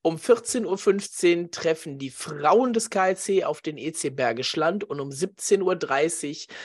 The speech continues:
dann noch die U zwanzig der Junghaie in der Finalrevanche aus der letzten Saison gegen die Eisbären Juniors.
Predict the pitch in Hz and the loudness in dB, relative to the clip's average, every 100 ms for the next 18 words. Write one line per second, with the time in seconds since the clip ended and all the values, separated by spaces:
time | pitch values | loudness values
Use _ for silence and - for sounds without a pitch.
0 | - - 143 151 175 151 165 - 165 151 | -16 -4 2 2 4 2 0 -6 -8 -8
1 | - 208 277 - 208 202 214 - 156 156 | -2 0 0 2 4 4 -2 0 2 4
2 | 175 165 160 165 151 160 165 156 147 147 | 2 2 2 4 2 0 -4 0 0 0
3 | - 160 151 160 208 202 170 151 151 165 | -4 -6 2 4 4 2 -2 -2 -2 -4
4 | - 135 - 127 160 - - 147 139 131 | -6 -6 -6 -4 -6 -6 -8 -2 0 2
5 | 127 139 131 127 131 131 143 139 - 101 | 0 -2 -4 -6 -6 -8 -6 -4 0 0
6 | 131 - 139 135 143 131 101 113 185 190 | -2 -6 -2 0 -2 -8 -10 0 2 6
7 | 147 98 80 - | 6 6 4 -2